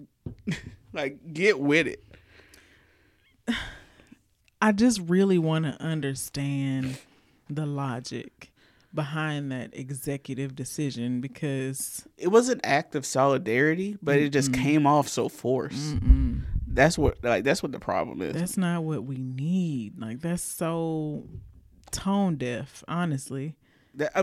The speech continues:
Speaker 1: that's what it is, though. It's just tone deaf.
Speaker 2: <sighs> I don't know. It was, um,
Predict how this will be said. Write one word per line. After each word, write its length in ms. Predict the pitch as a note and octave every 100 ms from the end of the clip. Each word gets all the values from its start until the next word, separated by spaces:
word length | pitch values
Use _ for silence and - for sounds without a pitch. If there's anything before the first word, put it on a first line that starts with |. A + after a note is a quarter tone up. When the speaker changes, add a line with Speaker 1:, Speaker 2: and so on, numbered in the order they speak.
| -
Speaker 1:
that's 260 | C3+ G#2+ D3
what 140 | B2
it 100 | B2+
is, 240 | D3 G3 G3
though. 220 | - - - _ -
It's 80 |
just 180 | - -
tone 220 | A2 C#3
deaf. 160 | C#3+ - _ _ _ _ _ _ _ _ _ _ _ -
Speaker 2:
<sighs> 80 | F#3+ - - - - - - - _ _ _ _ _ _ _ _ _ _ - _ _ _ _ _ _ _ _ _ _ _ _ - - - - E3+
I 100 | F#3
don't 200 | G3+ F3+
know. 280 | D3+ C3+ -
It 120 | D#3+
was, 360 | F3 E3+ - -
um, 760 | D#3 D3+ D3+ D3+ D3+ D3 D#3